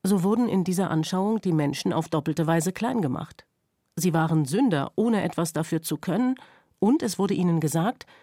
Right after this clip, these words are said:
dass sie selbst nichts tun könnten, um Gott wieder gnädig zu stimmen. Allein der Opfertod Christi könne sie retten.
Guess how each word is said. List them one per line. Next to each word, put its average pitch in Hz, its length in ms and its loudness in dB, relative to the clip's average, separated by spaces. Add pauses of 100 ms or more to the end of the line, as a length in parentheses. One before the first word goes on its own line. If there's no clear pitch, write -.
(180)
dass 180 140 0
sie 175 100 2
selbst 185 480 -2
nichts 220 360 -2
tun 277 280 0
könnten, 147 380 0
um 147 220 0
Gott - 280 -2
wieder 165 220 -2
gnädig 226 420 -6
zu 147 100 -8
stimmen. - 360 -8 (680)
Allein 202 340 2
der 156 160 -2
Opfertod 175 520 -2
Christi 170 440 -4
könne 170 340 0
sie 165 100 -2
retten. 170 400 -6